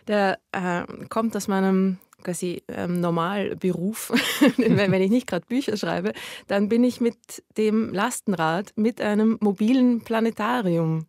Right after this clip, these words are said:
unterwegs. Also ich hab mein eigenes kleines, mobiles, aufblasbares Planetarium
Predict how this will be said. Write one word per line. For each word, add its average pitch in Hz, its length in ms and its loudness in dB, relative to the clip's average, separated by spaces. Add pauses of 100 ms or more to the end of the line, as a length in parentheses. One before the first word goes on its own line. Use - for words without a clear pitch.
unterwegs. 165 720 -2 (460)
Also 175 220 -4
ich 170 100 -6
hab 190 120 -2
mein 208 120 2
eigenes 233 480 0
kleines, 208 420 -2
mobiles, 208 560 -2
aufblasbares 190 720 -2
Planetarium 214 640 -2